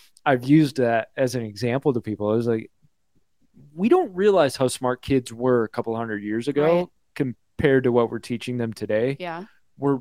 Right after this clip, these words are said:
Speaker 1: we're lucky if they can say their A B Cs by the time they're in second grade. Back then, they, what, they were doing multiplication in,
Speaker 2: Right.
Speaker 1: in, like, first
Speaker 2: Right.
Speaker 1: grade, and, you know, it's just outrageous
Speaker 2: It's, yeah,
Speaker 1: stuff.
Speaker 2: night and day.
Speaker 1: Yeah.
Speaker 2: For sure. Night,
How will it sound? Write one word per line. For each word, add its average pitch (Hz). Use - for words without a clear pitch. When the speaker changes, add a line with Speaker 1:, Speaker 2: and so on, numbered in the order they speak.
Speaker 1:
we're 139
lucky 151
if 123
they 131
can 123
say 123
their 113
A 113
B 104
Cs 110
by 107
the 104
time 104
they're 98
in 95
second 101
grade. 120
Back 135
then, 135
they, 226
what, -
they 147
were 156
doing 143
multiplication 143
in, 117
Speaker 2:
Right. 185
Speaker 1:
in, 127
like, 120
first -
Speaker 2:
Right. -
Speaker 1:
grade, 110
and, 110
you 143
know, 143
it's 143
just -
outrageous 175
Speaker 2:
It's, -
yeah, 180
Speaker 1:
stuff. 175
Speaker 2:
night 190
and 165
day. 147
Speaker 1:
Yeah. 160
Speaker 2:
For 110
sure. 170
Night, 160